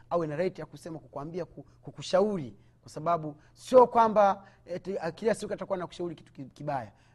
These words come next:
bali bila aksi kwamba wale ni, wa-, ni wanawake, wanawake ambao hawa-, kuna wanawake ambao wana fikra nzuri za maendeleo ambazo zinaweza zikakufaa. Sasa unapokuwa wewe, wewe pengine labda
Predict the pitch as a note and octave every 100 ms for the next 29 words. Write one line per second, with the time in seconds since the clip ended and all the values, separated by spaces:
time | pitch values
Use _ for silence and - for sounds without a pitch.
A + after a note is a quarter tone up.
0 | - F#3+ F3+ F3 D#3 A3+ - - F#3 E3+
1 | F3+ G3+ F#3 E3+ D#3 - - D#3 E3 D#3
2 | D#3 E3 F#3 F#3 D3+ - - D#3+ F#3+ F#3+
3 | E3+ D#3+ F3+ E3+ - - - E3 E3+ -
4 | F3 F3 F3 F3+ G3 F#3+ E3+ F3+ F3 D3
5 | - G3+ - F3 E3+ - - C#3+ D#3+ A3+
6 | G#3+ G#3 - D#3+ E3 E3 F#3+ A3 G#3+ -
7 | - - E3+ D3+ D3 D3+ A#2 - - -
8 | - - - _ _ _ _ _ _ _
9 | _ G3+ G#3 F#3+ G3 G3 G3+ C#4 C#4 B3+
10 | B3 A3+ G#3+ - - F#3+ G3+ G3 F#3+ -
11 | _ - - D#3+ - G#3 G#3 G#3 G#3 F3+
12 | F#3